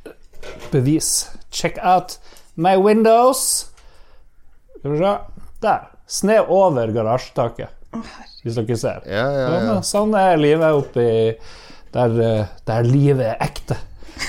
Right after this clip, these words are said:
Speaker 1: Vet du hva, det var noen som, eh, det var noen som foreslo å løsrive Nord-Norge her om dagen igjen. Jeg vet ikke, jeg skjøn-,
Speaker 3: Ja.
Speaker 1: skjønner ikke helt de som gjør det. Kanskje de er, kanskje det er lurt.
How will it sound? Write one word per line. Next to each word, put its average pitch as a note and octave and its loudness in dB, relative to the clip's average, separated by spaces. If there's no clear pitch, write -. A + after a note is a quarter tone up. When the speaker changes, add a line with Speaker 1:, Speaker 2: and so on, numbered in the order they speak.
Speaker 1:
Vet G3 0
du G3 2
hva, F#3+ 4
det F3+ 2
var F3 4
noen F#3+ 4
som, D#3+ 4
eh, C#3 4
det C3+ 4
var C#3+ 2
noen D#3+ 2
som B2 0
foreslo B2 0
å G#2 -2
løsrive A2 2
Nord-Norge G#2+ 0
her F#2 -4
om F#2+ -4
dagen G2+ 0
igjen. G#2+ -6
Jeg C3 -2
vet - -6
ikke, A#2 -2
jeg A2 -2
skjøn-, G#2 -4
Speaker 3:
Ja. A#2+ -2
Speaker 1:
skjønner F3 0
ikke G2 -2
helt A#2 0
de B2+ 0
som B2+ -2
gjør D3+ 2
det. A#2+ 0
Kanskje F3 0
de E3 4
er, D#3 0
kanskje D#3+ 0
det C3 6
er B2 4
lurt. E3+ 2